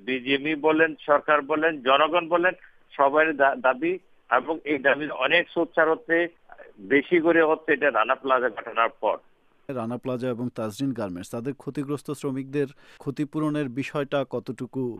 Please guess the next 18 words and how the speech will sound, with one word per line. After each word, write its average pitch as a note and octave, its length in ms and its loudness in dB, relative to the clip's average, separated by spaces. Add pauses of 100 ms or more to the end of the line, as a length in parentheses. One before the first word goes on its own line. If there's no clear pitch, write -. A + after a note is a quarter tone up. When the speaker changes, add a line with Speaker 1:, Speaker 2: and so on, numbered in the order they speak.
Speaker 2:
করেছেন G2+ 380 -6
Speaker 1:
এটা B2+ 260 0
তো F3 180 4
আমাদের C#3+ 680 4
সহানুভূতি D3+ 520 4 (340)
আছে E3 440 0 (360)
এবং A#2+ 160 0 (120)
সরকার, C3+ 520 2
বিজেপি B2 640 -12
এবং B2 520 -12
অন্যান্য B2+ 460 -12
সংগঠন D3 340 -8
মিলে C#3 460 -6 (400)
আমরা, C3 540 0 (160)
আমাদের D#3 420 -6
জানা D3+ 220 0
মতে, D3 220 -4
শ্রমিকদের C#3+ 640 2